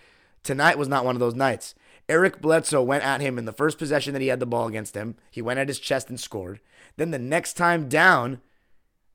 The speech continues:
if I'm not mistaken, he shot, stopped an, on a dime and shot a mid-range over him.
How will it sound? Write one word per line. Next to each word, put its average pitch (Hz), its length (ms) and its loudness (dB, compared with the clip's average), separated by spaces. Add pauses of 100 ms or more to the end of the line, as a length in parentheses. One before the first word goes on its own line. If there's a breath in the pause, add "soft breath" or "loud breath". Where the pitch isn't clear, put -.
(460)
if 143 100 -6
I'm 143 120 0
not 151 180 4
mistaken, 131 680 0 (760)
he 190 720 0 (360)
shot, - 500 2
stopped 190 440 2
an, 151 200 -2 (120)
on 151 160 4
a 139 80 2
dime 147 460 4
and 123 120 -6
shot 151 220 2
a 123 40 0
mid-range 131 500 0
over 113 240 0
him. 113 340 -4